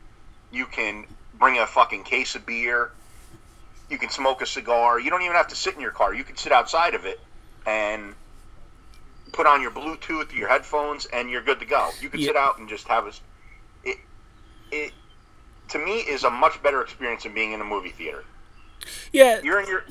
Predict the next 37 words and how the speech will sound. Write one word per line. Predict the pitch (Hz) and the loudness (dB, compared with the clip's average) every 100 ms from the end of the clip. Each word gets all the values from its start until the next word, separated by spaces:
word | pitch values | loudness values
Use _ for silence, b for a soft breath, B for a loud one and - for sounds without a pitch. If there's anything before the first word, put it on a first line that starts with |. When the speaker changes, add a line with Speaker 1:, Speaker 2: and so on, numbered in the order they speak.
| - - - - - - - - - - | -14 -16 -20 -20 -20 -20 -20 -20 -20 -10
Speaker 2:
The | 233 269 | -4 0
only, | 277 226 | 0 -2
here's | 170 277 214 | 0 2 4
my | 226 | 4
thing | 190 185 | 4 4
about | 175 147 | 4 4
the | |
drive-in. | 131 143 147 139 135 | 4 10 10 10 4
Number | 156 | 2
one, | 160 190 196 185 b b b b | 2 4 2 0 b b b b
there's | 156 143 | 2 4
not | 165 175 | 4 8
that | 160 | 8
many | 135 139 135 | 8 6 6
of | 98 | 4
'em. | 80 60 - - - - b b b | -4 -18 -20 -20 -20 -20 b b b
Speaker 1:
No. | 208 | 2
Speaker 2:
So | 190 160 | 6 6
you | 147 | 8
really | 160 196 | 12 12
have | 175 170 | 12 6
to | 139 | 0
travel | - 160 151 143 | 6 12 12 10
to | 123 | 4
go | 120 | 0
find | 113 131 127 123 | 0 4 4 4
one. | 110 107 - b b b b | 0 -4 -8 b b b b
Number | 170 185 175 | 2 4 4
Speaker 1:
And | 147 | 8
Speaker 2:
two | 208 | 8
Speaker 1:
that's | 202 190 | 8 4
why | 175 | -2
I | |
hope | 156 - | -2 -6
they | 156 | -6
come | - - | -4 -2
back. | 190 - | -4 -6